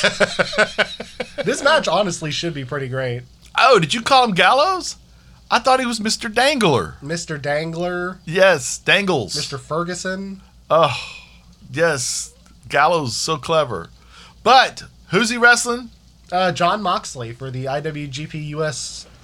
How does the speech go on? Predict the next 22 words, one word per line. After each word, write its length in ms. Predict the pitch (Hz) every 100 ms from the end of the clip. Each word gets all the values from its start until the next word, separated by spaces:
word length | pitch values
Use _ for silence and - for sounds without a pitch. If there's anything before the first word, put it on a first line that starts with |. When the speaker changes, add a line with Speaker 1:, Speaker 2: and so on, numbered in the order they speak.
| -
Speaker 2:
Heavyweight 460 | 156 151 156 156
Belt. 320 | 131 170 - - - - -
Speaker 1:
I've 160 | 151
heard 160 | 175 208
of 40 | 190
that 140 | 139
Moxley 420 | 135 131 117 113
guy. 300 | 101 90 76 - - -
Speaker 2:
Yeah, 200 | 165 214
I 40 |
haven't 160 | 175 202
seen 200 | - 208
him 80 | 147
in 80 | 131
a 40 |
while. 340 | 127 123 123 123 -
Speaker 1:
Right. 360 | 139 190 214 -
Speaker 2:
Which 100 | -
Speaker 1:
Well, 120 | 147 160
Speaker 2:
I 40 |
believe 300 | 143 175 190
he 160 | 175